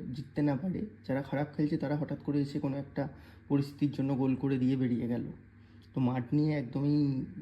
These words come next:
উম, সন্তুষ্ট মাঠ নয় এটা। ভারতীয় ফুটবলের প্রতিযোগিতা আরও উন্নত মানের মাঠে করা উচিত আমার মনে হয়। আহ, আমাদের কলকাতায় যুবভারতী ক্রীড়াঙ্গন, উড়িষ্যার কলিঙ্গ স্টেডিয়াম, অনেক ভালো ভালো স্টেডিয়াম ছিল।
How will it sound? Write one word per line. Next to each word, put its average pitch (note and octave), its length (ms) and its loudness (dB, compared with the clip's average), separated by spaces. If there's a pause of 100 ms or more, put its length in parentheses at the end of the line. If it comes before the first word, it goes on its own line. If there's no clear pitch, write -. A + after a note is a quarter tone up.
(180)
উম, B2 640 2
সন্তুষ্ট C3 520 -2
মাঠ C3 240 -2 (120)
নয় C#3 180 0
এটা। C#3 280 -4 (640)
ভারতীয় B2+ 320 2
ফুটবলের D3+ 460 0
প্রতিযোগিতা C#3+ 640 0
আরও C#3 140 0
উন্নত C#3 280 2
মানের C#3+ 220 4
মাঠে C3 280 0
করা B2+ 220 0
উচিত B2+ 260 -2
আমার B2 140 2
মনে A#2+ 240 2
হয়। A#2+ 160 -4 (520)
আহ, C3+ 640 -2
আমাদের C#3 340 2 (360)
কলকাতায় B2+ 380 0
যুবভারতী C3 460 2
ক্রীড়াঙ্গন, B2+ 560 0 (400)
উড়িষ্যার B2+ 380 0
কলিঙ্গ C3 340 2
স্টেডিয়াম, B2+ 600 -2
অনেক B2+ 220 0
ভালো B2 140 0
ভালো B2 180 0
স্টেডিয়াম A#2+ 400 0
ছিল। - 260 -6